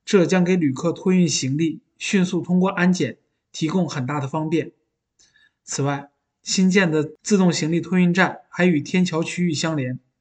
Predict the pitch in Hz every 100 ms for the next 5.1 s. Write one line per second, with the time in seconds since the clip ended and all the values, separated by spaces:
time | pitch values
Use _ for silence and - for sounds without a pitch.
0 | _ _ - - 151 151 202 160 143 208
1 | 165 165 151 - 175 175 185 185 175 -
2 | 127 151 165 - - 143 131 165 165 156
3 | 123 135 160 - _ _ _ _ _ _
4 | _ _ - 165 170 131 139 165 - 127
5 | 151